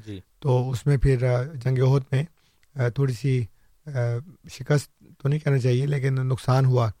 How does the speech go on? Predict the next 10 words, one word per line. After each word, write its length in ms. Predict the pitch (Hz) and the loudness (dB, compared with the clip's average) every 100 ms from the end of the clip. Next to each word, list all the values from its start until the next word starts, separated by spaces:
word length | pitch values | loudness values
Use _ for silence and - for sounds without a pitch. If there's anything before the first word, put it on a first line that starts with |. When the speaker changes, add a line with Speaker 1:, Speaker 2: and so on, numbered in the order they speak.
| _ _ _ | _ _ _
Speaker 1:
جی۔ 220 | 113 107 | -6 -4
Speaker 2:
جس 160 | 107 117 | -2 0
میں 80 | 131 | 0
صحابہ، 420 | 123 123 117 127 | 2 2 2 0
ستر 280 | 120 120 127 | -2 -2 -2
صحابہ 400 | - 120 123 127 | 0 0 2 0
شہید 320 | - 127 123 | 0 2 2
ہوئے، 260 | 120 117 110 _ _ _ _ - | 2 0 -2 _ _ _ _ -6
اور، 240 | 127 120 | 0 2
آ، 560 | 120 120 120 165 - | 2 0 -2 -8 -16